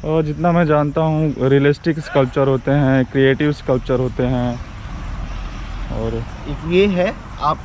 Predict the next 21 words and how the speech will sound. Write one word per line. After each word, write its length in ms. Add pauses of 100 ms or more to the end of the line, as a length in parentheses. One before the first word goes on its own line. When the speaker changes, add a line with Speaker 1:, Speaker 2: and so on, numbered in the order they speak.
(200)
Speaker 2:
देख 140
सकते 300
हैं, 220 (3000)
एक 200
अच्छी 260
सी 160
gardening 480
की 180
गई 180
है, 140
बहुत 300
शानदार 460
सी 140
gardening 440
की 160
गई 180
है। 220 (380)
मैं 100
आपको 320
दिखा 300
दूं, 160